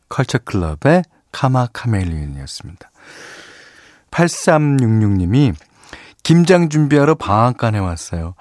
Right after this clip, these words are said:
에, 손님이 꽤 있어서, 어, 줄 서 있는데, "아, 꽃순내,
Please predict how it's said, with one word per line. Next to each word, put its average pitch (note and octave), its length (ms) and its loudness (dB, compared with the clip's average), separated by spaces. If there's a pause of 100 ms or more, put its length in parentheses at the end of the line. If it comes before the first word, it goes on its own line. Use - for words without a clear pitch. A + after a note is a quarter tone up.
(520)
에, - 120 -8
손님이 B2 480 2
꽤 D#3+ 380 4
있어서, B2 600 0 (420)
어, - 180 -6
줄 C3 140 2
서 B2 140 2
있는데, E2+ 380 -2 (360)
"아, E3 480 0 (120)
꽃순내, D3+ 760 2